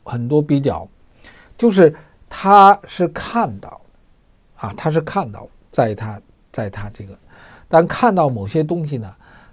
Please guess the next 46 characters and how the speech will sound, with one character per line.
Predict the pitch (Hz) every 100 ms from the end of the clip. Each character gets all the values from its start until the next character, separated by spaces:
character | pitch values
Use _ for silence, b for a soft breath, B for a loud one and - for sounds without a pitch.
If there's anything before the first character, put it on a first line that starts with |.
| b
他 | 165
在 | 170 147
讲 | 135 92 101
述 | 135
出 | 120 151
来 | 131
之 | 131 123
后， | 120
你 | 110 107
会 | 151
发 | 135 143 131
觉 | 123 107 120 b b b b
其 | - 170
实 | 160 170
是 | 151 156
有 | 110
很 | 110 104
对 | 98 160 139
立 | 151 120
的 | 90
成 | - - 92
分 | 139 101
在 | -
里 | - _
头。 | _ _ _ _ _ _ _ b b b b b
呃， | 120 117 -
我 | 165
想 | - 101 - -
从 | - 147
我 | 147 95
的 | 143
角 | - - -
度 | - _ _ _ _ _ -
跟 | 143
朋 | 135 117 123
友 | 117
分 | - 170 151
享 | -
这 | - -
些， | - - _ _ _
我 | 139 151
讲 | 151 107
得 | 160
很 | 110
公 | 98 156
平， | -